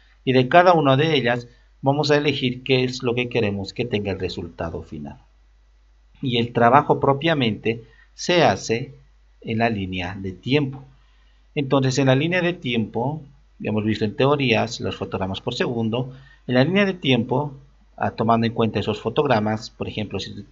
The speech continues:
si estoy trabajando treinta fotogramas por segundo, entonces en un segundo voy a tener treinta cuadros, y acá si observamos tenemos esas medidas, acá exactamente, cada uno de estos, de estos puntitos, cada una de estas áreas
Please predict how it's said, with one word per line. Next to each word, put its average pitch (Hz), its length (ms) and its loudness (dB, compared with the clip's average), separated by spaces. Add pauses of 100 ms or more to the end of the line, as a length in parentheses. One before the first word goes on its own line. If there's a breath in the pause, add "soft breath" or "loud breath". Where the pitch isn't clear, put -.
si - 120 -10
estoy 107 180 -10
trabajando 98 440 -2
treinta 104 320 -4
fotogramas 95 500 -8
por 127 140 -6
segundo, 117 460 -2 (400 loud breath)
entonces 131 720 -2 (320 soft breath)
en 135 140 2
un 185 180 2
segundo 127 440 2
voy 127 140 2
a 127 140 -2
tener 110 320 -2
treinta 104 340 -2
cuadros, 92 560 -4
y 110 60 0
acá 113 340 2
si 117 140 -4
observamos 113 580 0
tenemos 101 400 -6
esas 95 340 -6
medidas, 107 760 -4 (280)
acá - 320 -8
exactamente, 101 800 -6
cada 143 240 0
uno 123 180 0
de 104 120 -2
estos, - 420 -8 (460)
de 113 100 -4
estos 120 180 -2
puntitos, 135 800 -4 (320)
cada 113 220 2
una 113 160 0
de 107 80 2
estas - 240 -2
áreas 101 340 0